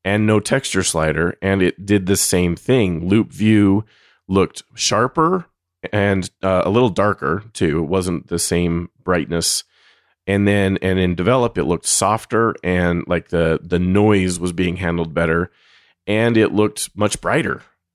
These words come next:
And it just is, is weird. And the, the, it normally wouldn't be a problem. And Victoria Bampton, she's the, the Lightroom queen. She's let us, let me know in the Facebook groups that, um, this is normal. This has been around for a long time because,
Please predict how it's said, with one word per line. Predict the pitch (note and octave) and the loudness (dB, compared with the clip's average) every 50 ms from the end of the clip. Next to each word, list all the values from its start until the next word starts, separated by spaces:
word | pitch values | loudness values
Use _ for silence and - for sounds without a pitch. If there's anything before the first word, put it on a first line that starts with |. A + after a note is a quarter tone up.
| _ | _
And | F#2 F#2 F2+ F2 F2 F2 D#2+ C#2+ _ _ _ | -2 -2 0 0 -2 -4 -6 -10 _ _ _
it | - F2+ - | -10 -10 -6
just | - A2+ A#2 A2+ G#2+ - - | -2 -2 0 0 -2 -4 -4
is, | - G2+ F2+ D#2+ - _ _ _ | -4 -2 -2 -4 -6 _ _ _
is | F#2+ E2+ E2 | -8 -8 -2
weird. | E2 A2 D3+ D3 G#2 G#2 F#2+ - | 0 2 2 4 2 0 -2 -2
And | G2+ G2+ G2 | -2 0 0
the, | G2 - _ | 0 -2 _
the, | - - G2 G2 G2 D#2+ - - _ _ _ _ _ _ - _ | -2 0 2 2 2 2 0 -6 _ _ _ _ _ _ -10 _
it | - A#2 - | -4 -4 -2
normally | B2+ C3 D#3 F#3+ G#3+ G#3+ G3 D3 | 0 0 2 2 2 2 4 4
wouldn't | C3+ D3 B2+ A2 | 4 2 2 2
be | A#2 | 2
a | A2 | 2
problem. | G2+ - A#2 G2 F#2 F2 F2+ F#2 F#2 - - | 2 0 -2 -2 0 0 -2 -4 -4 -4 -4
And | - F#2+ F#2 F#2 F2 - _ _ _ _ _ _ _ | -2 -2 0 0 -2 -4 _ _ _ _ _ _ _
Victoria | B2 G#2+ - E3 D3 C#3+ B2+ A2+ | -4 -2 0 2 2 2 2 2
Bampton, | A2+ A2+ A2+ G#2+ - G#2 G#2 A2+ B2 C3+ | 2 0 0 0 0 0 0 0 -2 -6
she's | - - - F#2 F2+ F#2 | -8 -6 -6 -4 -2 0
the, | F#2+ F#2 F#2 - | 2 2 2 2
the | F#2 G2 | 2 2
Lightroom | G2 A2 A#2 - A#2 A2+ G2 | 2 2 2 2 2 0 0
queen. | - G#2+ G2 F#2+ | 2 2 2 2
She's | F2+ - G#2+ A2+ | 0 0 0 2
let | A#2+ B2+ B2+ A2+ | 4 4 4 2
us, | A2 G2+ - - _ | 2 0 -2 -8 _
let | - A2+ - | -2 0 0
me | G#2 | 2
know | G2+ G2 F#2+ F#2+ F#2+ | 2 2 2 2 2
in | F#2 | 0
the | F2 | -2
Facebook | - - G#2+ B2+ - G#2+ F2+ | 0 0 -2 0 0 -4 -4
groups | - E2+ F2+ D#2 - - | -2 -2 -2 -2 -4 -2
that, | - F#2 E2+ - _ - _ _ _ _ _ _ _ _ - | -2 -2 -2 -2 _ -18 _ _ _ _ _ _ _ _ -6
um, | F#2 F#2 F#2 F#2 F2+ F2 F2 E2 E2+ - _ _ _ _ _ _ - | -2 -2 0 0 0 0 -2 -4 -6 -8 _ _ _ _ _ _ -4
this | G2+ A2 B2 C3 - | 0 0 2 2 2
is | E3+ D3 | 2 2
normal. | A#2+ A#2+ B2 C3+ C#3 C3 A#2+ A2+ G#2+ G2+ | 4 4 4 4 4 4 4 4 2 2
This | F2+ F#2+ A#2 | 0 0 -2
has | A#2 A2+ | -2 0
been | G#2 A#2 A2 | 0 0 0
around | A2 A2 G#2+ G#2 | 2 0 0 0
for | - G2 | 0 0
a | F#2 | 0
long | G2 F#2+ F#2 | 2 0 -2
time | F2+ - F#2 E2+ D#2+ | -2 -2 -4 -4 -2
because, | D#2 D#2 - - G2+ F2 E2 E2 - - | -6 -8 -4 0 0 0 0 0 -4 -6